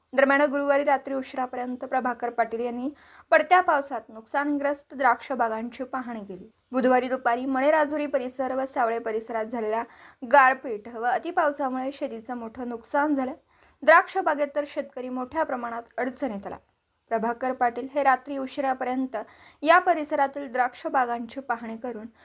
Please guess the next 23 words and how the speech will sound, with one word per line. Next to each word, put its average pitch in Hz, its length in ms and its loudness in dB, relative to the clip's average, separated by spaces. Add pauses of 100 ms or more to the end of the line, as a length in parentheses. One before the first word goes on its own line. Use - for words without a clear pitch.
(160)
शेतकऱ्यांना 339 600 4
धीर 247 220 -2
देत 202 220 -6
होते. - 300 -14 (580)
त्यांनी 226 260 -6
रात्री 226 400 -2
तहसीलदार 254 600 -2
व 233 120 -4
संबंधित 254 500 -2
कृषी 269 260 -2
अधिकाऱ्यांशी 277 600 0
संपर्क 254 480 -2
साधला 240 400 -2
होता. 220 200 -2 (840)
गुरुवारी 330 320 6
दुपारी 277 320 -2
त्यांनी 294 300 0
जिल्हाधिकारी 247 600 -6
रा-, 233 180 0
दयानिधी 240 680 -2 (520)
यांची 294 340 4
भेट 285 340 0
घेऊन 262 240 -2